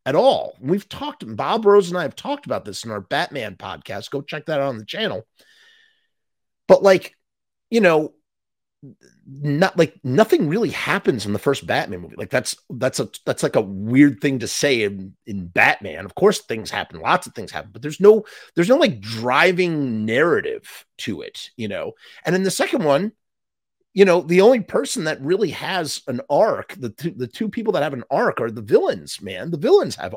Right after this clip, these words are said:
arcs. You know, um, Batman is kind of just existing. You know, he's already Batman, and he doesn't really change from the beginning to the end of the movie. There's no, there's no, there's no,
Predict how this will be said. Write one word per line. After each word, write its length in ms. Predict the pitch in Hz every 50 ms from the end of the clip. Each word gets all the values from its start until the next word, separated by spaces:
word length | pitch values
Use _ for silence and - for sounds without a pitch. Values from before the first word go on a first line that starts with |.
| -
arcs. 480 | 107 87 80 - - - - - - - _ _ _ _ _ _ _ _ _ _ _
You 120 | - 151
know, 340 | 151 139 131 135 151 175 165 -
um, 300 | 156 156 147 151 147 123
Batman 520 | 107 170 185 262 311 277 302 294 277 269
is 140 | 240 196 -
kind 320 | - - - 214 233 240 233
of 120 | 202 185
just 360 | - 208 202 190 - _ -
existing. 840 | 175 151 131 104 110 147 233 285 - - - 285 143 101 73 - - _ _ -
You 80 | 127
know, 100 | 123 123
he's 160 | 117 143 143 156
already 340 | 180 196 180 175 190 190
Batman, 680 | 160 - - 123 127 127 - 131 135 139 147 160 180 175
and 180 | 147 143 143 -
he 160 | 82 120 143 151
doesn't 320 | 160 180 170 220 214 -
really 260 | 170 185 190 185 175
change 640 | - - - - - 190 226 233 202 147 143 143 139
from 220 | - - 147 147
the 40 | 151
beginning 380 | 147 151 135 123 123 123 139 143
to 80 | 135 143
the 160 | 143 147 -
end 160 | - 110 113
of 60 | 120
the 80 | 127 135
movie. 380 | 156 196 247 233 110 73 - 113
There's 180 | 123 120 - -
no, 280 | 160 156 160 165 - _ _ - - _ _ _ _ -
there's 160 | 139 131 139
no, 300 | 160 160 156 147 139 _
there's 180 | - 147 135 147
no, 220 | 165 160 143 -